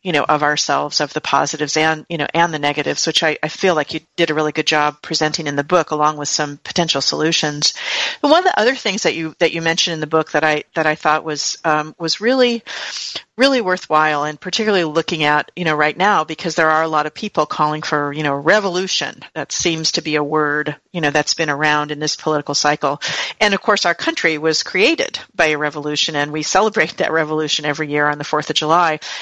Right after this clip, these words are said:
But you talk about moving from being revolutionaries to being evolutionaries. So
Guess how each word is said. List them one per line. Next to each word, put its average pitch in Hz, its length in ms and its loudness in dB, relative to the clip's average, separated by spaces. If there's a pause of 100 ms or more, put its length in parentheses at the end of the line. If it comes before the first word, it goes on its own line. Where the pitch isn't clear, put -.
(120)
But 226 100 2
you 294 160 2
talk - 260 0
about 160 260 2
moving 180 520 -2
from 156 240 -2
being 160 180 0
revolutionaries 156 1300 0
to - 100 -2
being 160 280 -2 (160)
evolutionaries. 170 1000 -2
So - 520 0